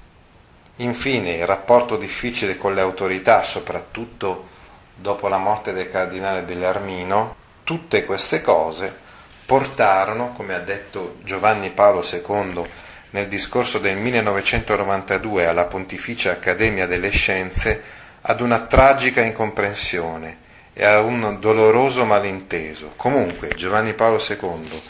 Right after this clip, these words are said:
addirittura già nel millenovecentosettantanove, cioè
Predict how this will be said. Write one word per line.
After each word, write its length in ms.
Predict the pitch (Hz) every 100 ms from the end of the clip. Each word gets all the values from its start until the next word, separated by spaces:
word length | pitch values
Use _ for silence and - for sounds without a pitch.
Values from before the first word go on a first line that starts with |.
| -
addirittura 500 | 95 101 107 139 110
già 160 | 117 127
nel 140 | 113
millenovecentosettantanove, 1400 | 107 127 110 107 - 120 113 - - 104 110 104 90 85
cioè 340 | - 110 95